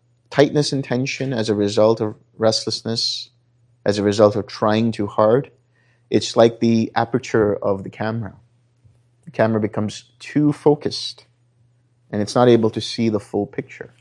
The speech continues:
So what do you do? You bring a little, you defocus a little bit, relax,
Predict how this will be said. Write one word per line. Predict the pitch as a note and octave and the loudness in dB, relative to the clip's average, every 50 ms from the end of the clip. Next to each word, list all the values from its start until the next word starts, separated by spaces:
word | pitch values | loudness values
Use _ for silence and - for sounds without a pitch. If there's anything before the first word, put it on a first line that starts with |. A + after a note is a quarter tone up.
| _ _ _ _ _ _ _ _ _ _ _ _ _ _ _ _ _ _ _ _ _ _ _ _ _ _ _ _ _ _ _ _ _ _ _ _ _ _ _ _ _ _ _ _ _ _ _ _ _ _ - _ _ _ _ | _ _ _ _ _ _ _ _ _ _ _ _ _ _ _ _ _ _ _ _ _ _ _ _ _ _ _ _ _ _ _ _ _ _ _ _ _ _ _ _ _ _ _ _ _ _ _ _ _ _ -20 _ _ _ _
So | - A2 | 2 4
what | A#2 A2 | 6 6
do | A2+ | 6
you | A2 G#2 A2 | 6 4 2
do? | D#3 E3+ B2 - - - - - | 2 0 -2 -4 -10 -16 -14 -12
You | G#2+ F#2 | -10 -10
bring | F#2 F#2+ G2+ G2+ G2+ G#2 G#2+ A2 A2 A2 A2+ - _ _ | -10 -6 -4 -2 -2 -2 -2 -2 -4 -6 -8 -12 _ _
a | - G#2 | -12 -10
little, | G2 G2 G2+ G#2 A2 G#2 G#2 - - | -4 -2 -2 -2 -2 -2 -4 -6 -8
you | - A2 G#2+ | -8 -8 -8
defocus | G#2+ A2+ A#2 A2+ A#2 A2+ - - B2+ B2+ - - G2 - - - - - - | -4 -2 0 0 0 0 -2 -2 -2 -2 -2 -4 -8 -8 -8 -12 -16 -18 -16
a | - | -12
little | - F2+ - - | -12 -12 -12 -14
bit, | - - - - _ _ _ _ - | -18 -20 -20 -20 _ _ _ _ -12
relax, | G#2+ G2 G#2+ A#2 B2+ B2 - - - - - - | -10 -8 -8 -6 -6 -8 -8 -12 -16 -18 -18 -20